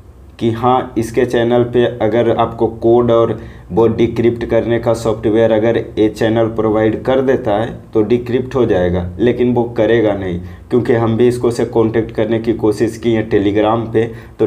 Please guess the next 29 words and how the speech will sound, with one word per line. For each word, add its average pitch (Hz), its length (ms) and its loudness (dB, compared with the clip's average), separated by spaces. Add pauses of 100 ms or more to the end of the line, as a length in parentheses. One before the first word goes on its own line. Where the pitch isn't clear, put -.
Telegram 113 560 2
पे 117 100 2
आप 110 200 0
ये 107 120 4
देख 107 200 0
सकते 107 280 -2
हो 107 60 2
मैसेज 98 480 -2
बोला 101 280 0
कि 104 200 -2
डेढ़ 95 220 -2
सौ 110 180 -2
डॉलर 101 340 0
अगर 98 260 0
देगा 113 340 0
तो 113 200 -2
मैं 104 340 -2
तुमको 101 360 -2
software 104 680 0 (260)
और 95 160 0
वो 110 320 0
activation 101 680 -2
code 113 280 0
जिसको 95 360 -2
से 104 260 2
सही 101 320 -2
होगा 110 420 0 (320)
वो 107 220 2
चीज़ 147 260 -2